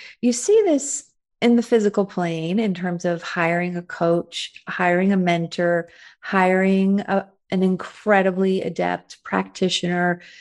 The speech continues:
to assist you in your growth, in your evolution. And this is a very common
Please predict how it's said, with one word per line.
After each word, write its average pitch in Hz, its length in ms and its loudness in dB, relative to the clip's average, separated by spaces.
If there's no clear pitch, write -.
to 233 160 4
assist 302 480 0
you 190 560 4
in 202 280 2
your 180 680 0
growth, 285 580 -2
in 190 140 -4
your 196 160 -2
evolution. 175 680 -4
And 165 120 -8
this 190 140 -6
is 196 120 -2
a 190 40 -2
very 185 260 -2
common 190 1000 0